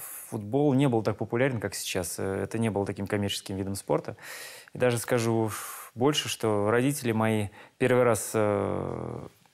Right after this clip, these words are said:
поприсутствовали на моём матче, когда мне было уже семнадцать лет. А сейчас же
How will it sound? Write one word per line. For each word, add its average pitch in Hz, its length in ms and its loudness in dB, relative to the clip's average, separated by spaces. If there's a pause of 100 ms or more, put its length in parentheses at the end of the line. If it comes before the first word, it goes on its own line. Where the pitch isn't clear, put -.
поприсутствовали 120 560 0
на 117 80 4
моём 120 200 4
матче, 165 300 0
когда 110 220 -2
мне 113 100 4
было 110 160 2
уже 101 140 0
семнадцать 101 540 -4
лет. 85 160 -8 (880)
А 101 240 2
сейчас 120 340 0
же 113 240 4